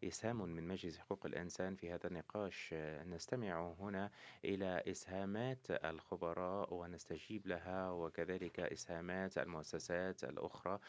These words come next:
ومنظمات المجتمع المدني الدولية، ونناقش كذلك أوجه التعاون الدولي والسياسات العامة الجيدة. في ألفين وثلاثة وعشرين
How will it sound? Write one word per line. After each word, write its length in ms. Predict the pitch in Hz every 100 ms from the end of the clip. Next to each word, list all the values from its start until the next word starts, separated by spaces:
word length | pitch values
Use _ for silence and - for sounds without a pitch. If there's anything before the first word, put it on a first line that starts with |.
| - - -
ومنظمات 840 | 95 104 - 90 82 80 90 92
المجتمع 440 | 87 78 - 90 80
المدني 360 | 85 90 85
الدولية، 680 | 76 78 78 87 92 92 92
ونناقش 680 | 78 78 90 127 - - -
كذلك 500 | 76 90 90 82 90
أوجه 520 | - 107 98 85 80
التعاون 580 | 78 82 85 101 85 78
الدولي 520 | 76 80 73 95 120 - - -
والسياسات 800 | - 95 78 87 - 78 - 95
العامة 320 | 80 78 92 87
الجيدة. 520 | 85 92 80 71 65 - _ - - - - -
في 220 | 110 107
ألفين 360 | 110 135 131
وثلاثة 680 | 95 - 92 98 85 78 80
وعشرين 800 | 80 76 71 - 92 101 104 101